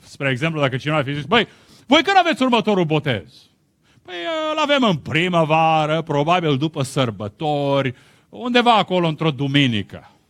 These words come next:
Kairos definea o astfel de perioadă generală de timp,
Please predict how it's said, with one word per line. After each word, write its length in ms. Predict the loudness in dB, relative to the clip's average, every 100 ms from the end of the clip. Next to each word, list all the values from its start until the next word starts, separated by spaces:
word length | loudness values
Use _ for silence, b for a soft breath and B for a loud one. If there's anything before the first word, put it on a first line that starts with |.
| _ _ _ _ _
Kairos 440 | 0 2 2 2
definea 420 | 0 -2 0 2 2
o 60 |
astfel 320 | 2 0 -4
de 120 | -2 -2
perioadă 360 | -2 -2 -2
generală 640 | -6 -2 0 0 0 0 0
de 120 | -2
timp, 320 | -2 -2